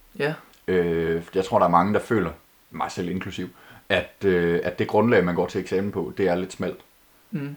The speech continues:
Speaker 2: Øh, i kraft af, at, at der er nogle fag især, og, øh, og helt bare generelt, øh, altså mangel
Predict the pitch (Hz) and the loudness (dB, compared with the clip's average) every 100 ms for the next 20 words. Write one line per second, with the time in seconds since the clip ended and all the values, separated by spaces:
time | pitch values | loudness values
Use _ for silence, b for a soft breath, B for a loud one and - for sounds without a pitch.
0 | - 95 92 82 82 82 90 - 101 - | -8 0 0 0 -2 -6 -8 -2 -2 -2
1 | - 60 - - - 85 - 82 - 87 | -8 -6 -8 -12 -10 -10 -6 -4 -2 -4
2 | 92 - _ 95 95 104 - 87 - - | -6 -12 _ -6 -4 -4 -4 -6 -6 -6
3 | 139 135 - _ - 57 64 53 50 - | -2 -2 -4 _ -4 -2 -2 -2 -4 -6
4 | - 95 - 90 - - 98 117 - b | -8 -8 -6 -6 -8 0 6 6 4 b
5 | b b b b b _ 90 85 80 78 | b b b b b _ -4 -4 -4 -4
6 | 82 - - 87 - _ _ - 90 90 | -6 -6 -10 -12 -14 _ _ -8 2 2
7 | 90 | 2